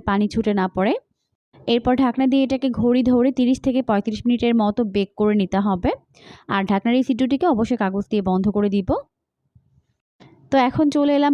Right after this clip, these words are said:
পরবর্তী স্টেপে। তো এখন আমরা মালাই কেকের জন্য মালাই তৈরি করব, তাই চুলায় একটি প্যান বসিয়ে দিয়ে দিলাম প্রায় দুই টেবিল চামচ পরিমাণ ঘি। আর এখানে কিছু বাদাম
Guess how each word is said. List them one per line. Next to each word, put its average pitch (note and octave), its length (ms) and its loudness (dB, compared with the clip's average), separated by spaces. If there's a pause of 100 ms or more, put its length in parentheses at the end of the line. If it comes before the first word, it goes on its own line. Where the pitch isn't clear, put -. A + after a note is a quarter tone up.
পরবর্তী A#3 440 0 (100)
স্টেপে। G#3 320 -4 (100)
তো B3+ 40 0 (100)
এখন A3 220 -2
আমরা G#3 140 0 (160)
মালাই F#3 320 0 (420)
কেকের A3+ 320 -2
জন্য A3+ 140 0 (120)
মালাই F#3 300 0
তৈরি G3 260 0
করব, G3 180 0 (120)
তাই G#3 120 2 (100)
চুলায় A3 320 2
একটি B3 200 -4
প্যান G3 220 0
বসিয়ে A#3 360 0
দিয়ে F#3+ 200 0
দিলাম G3+ 220 0 (120)
প্রায় F#3+ 280 0
দুই G#3 140 0
টেবিল A3 220 -2
চামচ A3 200 0 (100)
পরিমাণ A3 260 2 (140)
ঘি। G#3 160 0 (720)
আর G#3 80 0 (100)
এখানে B3 300 0
কিছু B3 200 -2 (160)
বাদাম G3 260 0